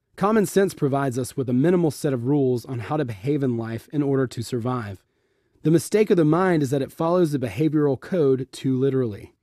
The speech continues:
An obsession with common sense prevents the mind from opening up, looking around and noticing all the things that do not fit the rules.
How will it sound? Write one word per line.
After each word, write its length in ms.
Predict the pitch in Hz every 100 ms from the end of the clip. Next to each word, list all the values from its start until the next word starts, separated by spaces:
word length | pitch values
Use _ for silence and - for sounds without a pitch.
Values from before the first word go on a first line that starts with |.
| _ _ _ _ -
An 80 | 156
obsession 520 | 131 - 208 - 202
with 140 | 165
common 360 | - 170 160 131
sense 480 | - - 175 131 -
prevents 580 | _ - 131 147 175
the 120 | - 175
mind 380 | 143 131 135
from 140 | 131 139
opening 440 | 127 117 120 113
up, 280 | 123 107 - _ _ _
looking 300 | 147 160 180
around 420 | 170 139 131 135
and 120 | 123
noticing 460 | 135 156 160 - 127
all 200 | 131 143
the 100 | 147
things 340 | - 151 139
that 120 | 120 110
do 120 | 135
not 220 | 135 -
fit 260 | - 135 -
the 80 |
rules. 560 | 110 117 117 95 - -